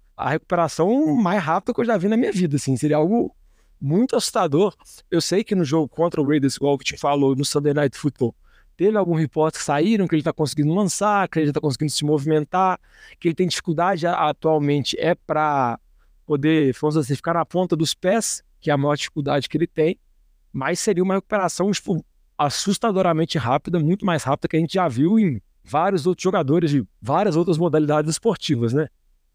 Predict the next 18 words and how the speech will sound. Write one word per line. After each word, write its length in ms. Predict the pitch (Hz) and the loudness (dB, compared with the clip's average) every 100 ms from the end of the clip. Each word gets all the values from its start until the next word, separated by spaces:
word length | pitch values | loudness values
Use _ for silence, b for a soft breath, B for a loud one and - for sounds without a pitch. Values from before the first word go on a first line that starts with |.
| _ | _
Mas 300 | 127 139 139 | -4 -2 0
é 340 | 180 202 175 139 | 0 2 0 0
como 240 | - 156 | -2 0
o 20 | |
Vitinho 280 | 170 - 180 | 0 -2 0
comentou. 520 | 208 262 - 160 127 - _ _ _ _ - | 0 0 0 0 0 -4 _ _ _ _ -4
E 540 | 160 190 175 139 - _ _ _ _ | 0 2 2 0 -2 _ _ _ _
o 80 | - | -10
que 100 | 143 | -4
eu 20 | |
queria 180 | 156 165 | -2 -2
destacar 260 | - 165 156 | -2 -6 -4
com 60 | |
relação 360 | 165 165 151 175 | -2 -2 0 0
aos 100 | 160 | 0
Jets 320 | 123 156 - | 0 -2 -2
também 360 | 190 165 196 233 _ _ _ _ | -2 0 -2 -4 _ _ _ _
é 180 | - 175 | -2 -2